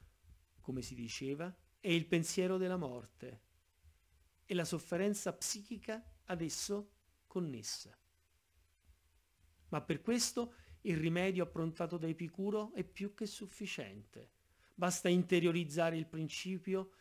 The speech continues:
che la morte è nulla per noi e concentrarsi sulla magnificenza dell'attimo presente. Anche gli dei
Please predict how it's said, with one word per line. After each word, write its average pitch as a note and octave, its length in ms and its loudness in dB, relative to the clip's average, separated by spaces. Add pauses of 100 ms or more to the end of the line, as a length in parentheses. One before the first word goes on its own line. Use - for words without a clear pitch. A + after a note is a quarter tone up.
(140)
che - 100 -4
la D#3 100 0
morte F3 480 0
è E3+ 40 0
nulla E3 480 2
per A#2 180 -8
noi A2+ 420 -10 (220)
e F3 140 -4
concentrarsi F3 880 -2
sulla C3+ 440 -6
magnificenza D3 1200 -6 (440)
dell'attimo F3 840 -6
presente. B2 800 -14 (2000)
Anche D#3+ 280 -4
gli D#3 160 -6
dei A#2 420 -6